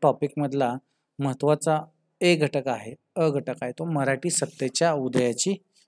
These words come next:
पार्श्वभूमी. या पार्श्वभूमीमध्ये आपल्याला थोडक्यात काय पाहायचं आहे की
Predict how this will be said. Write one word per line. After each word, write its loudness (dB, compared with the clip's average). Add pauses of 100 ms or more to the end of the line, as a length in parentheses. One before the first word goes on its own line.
(160)
पार्श्वभूमी. 0 (480)
या 4
पार्श्वभूमीमध्ये 2
आपल्याला -2
थोडक्यात -8 (120)
काय -2
पाहायचं -8
आहे -8
की -4